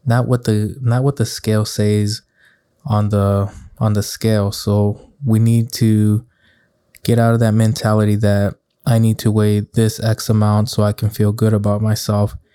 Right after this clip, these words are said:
You should feel be, you should be feeling good about yourself on how you feel on your clothes, not on how, what the scale says. Another way that you can track your weight loss progress is measuring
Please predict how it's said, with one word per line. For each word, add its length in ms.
You 120
should 160
feel 160
be, 280
you 240
should 180
be 80
feeling 320
good 100
about 320
yourself 480
on 640
how 180
you 140
feel 360
on 140
your 120
clothes, 640
not 260
on 220
how, 220
what 240
the 100
scale 340
says. 500
Another 320
way 220
that 140
you 180
can 180
track 380
your 100
weight 220
loss 240
progress 600
is 240
measuring 720